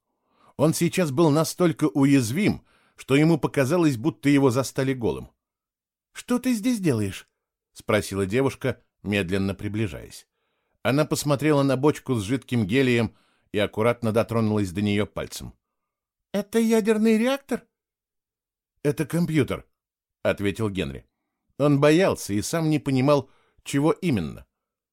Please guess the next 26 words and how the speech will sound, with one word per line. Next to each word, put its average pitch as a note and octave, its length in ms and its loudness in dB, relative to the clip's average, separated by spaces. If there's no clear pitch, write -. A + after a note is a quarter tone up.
"Уж C4 200 -2
я-то C#4 340 0
отличу B3 380 -4
компьютер D#3 500 -2
от A#2+ 140 -6
некомпьютера. A2+ 680 -8
Что - 260 -2
это? F3 340 0
Какая-то G#3+ 420 -2
бомба?" B3 440 -2
"Это C#3+ 220 -4
очень G3+ 480 2
мощный C#3+ 400 0
компьютер", A#2+ 540 -6
ответил G2 460 -2
Генри G2 320 -2
совершенно G2 640 -6
честно, E3+ 500 -6
и D#3+ 80 4
этот A3+ 260 4
ответ F3 340 0
устроил G2+ 480 -2
Кири. E2 380 -8
Девушка G2 560 -2
обошла F#2+ 380 -4
Генри, B2 440 -2